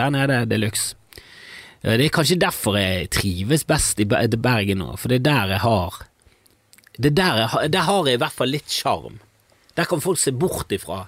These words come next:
slusken og se inn i hjertet. Og der er det jo selvfølgelig et kaos og en slusk der også, men, eh, det er en slusk med glimt i øyet. <laughs> Så, så det er i hvert fall noe.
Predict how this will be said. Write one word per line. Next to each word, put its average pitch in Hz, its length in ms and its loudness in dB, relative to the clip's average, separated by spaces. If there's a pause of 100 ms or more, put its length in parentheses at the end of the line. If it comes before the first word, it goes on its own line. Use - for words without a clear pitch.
(120)
slusken - 500 -4 (720)
og 117 140 -2
se 160 100 2 (140)
inn 113 180 0
i 98 540 0
hjertet. - 500 -4 (320)
Og 127 140 2
der 143 180 2
er 156 140 6
det 117 80 6
jo 95 80 0
selvfølgelig 151 260 4
et - 80 -2
kaos 101 380 2
og 98 80 -4
en - 80 -6
slusk 107 260 -2
der 76 160 -6
også, - 300 -10
men, 113 160 0
eh, 113 500 0 (540)
det 156 100 4
er 190 60 4
en - 100 0
slusk 214 240 2
med 151 140 4
glimt 151 180 4
i 120 80 6
øyet. 143 240 2 (840)
<laughs> - 840 -4
Så, 156 160 2 (640)
så - 60 -10
det 202 100 4
er 208 60 4
i - 20 4
hvert 180 140 2
fall 160 100 4
noe. 156 160 4